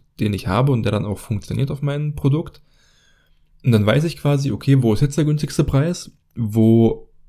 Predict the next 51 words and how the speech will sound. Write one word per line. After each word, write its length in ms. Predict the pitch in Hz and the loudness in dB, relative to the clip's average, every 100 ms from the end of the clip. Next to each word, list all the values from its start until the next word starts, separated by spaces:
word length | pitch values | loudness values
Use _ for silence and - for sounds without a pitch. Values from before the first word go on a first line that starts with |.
| - - | -20 -14
war 220 | - 104 | -4 0
das 160 | 117 123 | 0 2
Parfum 340 | 120 110 117 | 0 2 2
generell 360 | 107 104 98 113 | 2 0 2 4
mal 180 | 135 127 | 4 2
am 160 | 101 | 0
günstigsten 560 | 101 156 - 185 - - | 0 0 -2 -10 -8 -4
und 160 | 127 113 | -2 0
wo 80 | |
lande 260 | 117 117 123 | 2 2 0
ich 120 | 113 | -2
jetzt 160 | 123 - | -4 -6
mit 100 | - | -2
meinem 220 | 110 107 | 0 2
Ra-, 160 | 101 95 | 0 -2
Rabattcode? 680 | 98 98 - - 101 - - _ _ _ _ _ _ | 0 0 -2 -4 -6 -6 -12 _ _ _ _ _ _
Und 100 | 110 | 4
dann 160 | 127 | 4
weiß 200 | 127 131 | 4 2
ich 80 | 135 | 4
schon 140 | 131 123 | 4 4
ziemlich 260 | 127 123 | 4 2
genau, 340 | 123 110 110 - | 2 2 2 -2
wo 240 | 101 104 | -4 -2
ich 100 | 107 | 0
jetzt 160 | 107 - | -2 -6
stehe. 400 | - 90 90 87 - _ _ | -6 -2 -2 -6 -12 _ _
Und 80 | 107 | -2
dann 100 | 110 | 2
kann 140 | 123 | 2
ich 80 | 113 | 0
entweder 260 | 107 104 92 | 0 -2 -2
kaufen, 440 | 113 147 151 151 | 2 2 4 0
weil 120 | 113 | 0
ich 80 | 110 | -2
mit 120 | 113 | -6
dem 80 | 107 | -6
Rabattcode 420 | 101 110 135 147 | -4 -6 -2 0
am 100 | 127 | 2
günstigsten 440 | 123 135 135 - 131 | 4 2 2 -2 2
bin 180 | 131 127 | 2 2
oder 240 | 107 101 | 0 0
weil 120 | 101 | -2
ich 80 | 104 | -4
über 200 | 101 104 | -6 -6
Idealo 420 | 98 101 107 139 | -4 -2 2 2
den 140 | 135 107 | 2 2
günstigsten 340 | 104 - - | -4 -8 -8
Anbieter 280 | 110 113 110 | -4 0 -2
gefunden 380 | - 143 151 135 | 0 0 2 4
habe, 400 | 135 135 135 | 4 4 2